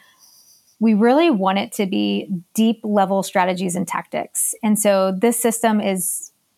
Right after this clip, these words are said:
online video training. Uh, also, it's written and video. And then we also have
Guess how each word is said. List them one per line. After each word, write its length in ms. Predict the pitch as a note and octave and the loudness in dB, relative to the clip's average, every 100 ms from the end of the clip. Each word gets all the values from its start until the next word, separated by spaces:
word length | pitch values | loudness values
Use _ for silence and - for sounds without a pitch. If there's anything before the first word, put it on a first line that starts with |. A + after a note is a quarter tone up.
| _ - | _ -2
online 680 | G#3+ G#3+ G3+ G3 F#3+ F#3+ - | 0 2 2 2 0 -4 -2
video 380 | A3+ A#3 A#3 A#3 | 0 2 2 0
training. 720 | A3+ A3+ G#3+ G#3 G#3 G3+ G3+ _ _ _ | -2 0 0 0 0 -2 -4 _ _ _
Uh, 380 | - F#3 - - - - | -2 0 0 -4 -4 0
also, 320 | G#3 G#3 G3 | 0 0 -2
it's 240 | G3 G3 | -2 -2
written 420 | G3 A3+ A3+ A#3 A#3 | -2 0 2 2 0
and 240 | G3 F#3+ | -2 -2
video. 460 | F#3+ F#3 A#3+ F#4 - _ _ _ - | -2 0 0 -2 -6 _ _ _ -2
And 140 | G#3+ | 2
then 140 | G#3 G3+ | 2 2
we 100 | G#3 | 0
also 360 | F#3 F#3+ G3+ | 0 0 0
have 640 | F#3+ G3 F#3 F#3 F3+ F#3 | 0 2 4 4 2 -2